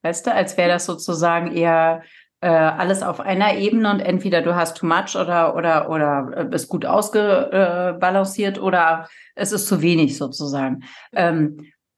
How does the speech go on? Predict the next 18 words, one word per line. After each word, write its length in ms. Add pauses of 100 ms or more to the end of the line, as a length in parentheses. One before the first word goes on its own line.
(100)
aber 220
dahinter 480
stehen 240
ja 100
trotzdem 380
eine 140
Fülle 420
an, 180
an, 320
an, 400
an 640
Persönlichkeitszügen 1160
oder, 320
oder 180
Stärken 680
und 180
Schwächen, 360
oder? 400